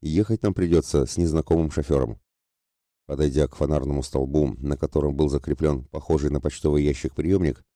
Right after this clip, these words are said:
засунул до упора вскрытую под козырьком щель выданную мне перфокарту из плотного картона, после чего три раза с небольшим усилием прокрутил закрепленную на боку рукоять механического стартера,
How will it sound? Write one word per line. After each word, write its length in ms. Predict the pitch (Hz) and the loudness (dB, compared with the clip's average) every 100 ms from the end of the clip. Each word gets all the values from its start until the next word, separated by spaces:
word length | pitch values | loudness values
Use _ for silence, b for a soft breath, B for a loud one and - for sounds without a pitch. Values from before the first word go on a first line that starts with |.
| _ _ _ | _ _ _
засунул 580 | 73 85 - 113 104 98 | -2 -2 2 4 6 4
до 100 | 92 | 6
упора 460 | 92 92 110 95 76 | 4 4 4 4 2
вскрытую 480 | - 113 - 87 | 0 -4 2 4
под 160 | 80 78 | 4 0
козырьком 500 | 85 78 78 - 82 | 0 2 0 0 -2
щель 340 | - 95 98 - _ _ _ | 0 2 2 0 _ _ _
выданную 520 | 78 110 110 104 98 | 0 4 6 6 6
мне 260 | 95 98 98 - | 6 4 2 0
перфокарту 720 | 90 85 101 - 78 69 76 | -6 -2 -6 0 0 4 2
из 140 | 73 | 2
плотного 380 | - 71 71 71 | 0 -4 0 0
картона, 480 | 67 76 71 67 64 _ _ _ _ _ _ | 0 0 0 0 -4 _ _ _ _ _ _
после 260 | 131 123 | 0 2
чего 300 | 113 127 143 135 | 2 4 4 4
три 180 | 110 | 4
раза 400 | 101 113 107 101 | 6 6 6 4
с 100 | 90 | 4
небольшим 420 | 90 85 82 104 95 | 2 2 2 4 2
усилием 560 | - 107 104 95 90 | 2 2 4 6 4
прокрутил 580 | 80 82 92 85 107 104 | 0 -2 -2 2 4 2
закрепленную 680 | - 87 90 85 98 92 87 | 2 -2 0 2 4 6 4
на 140 | 82 78 | 4 4
боку 280 | 82 - | 2 4
рукоять 480 | 90 - 82 85 80 - | 2 4 4 4 2 -4
механического 800 | 85 78 80 76 73 - 71 | -4 2 2 2 -4 -2 0
стартера, 600 | 65 - 92 - 92 92 | 0 -2 -4 0 2 2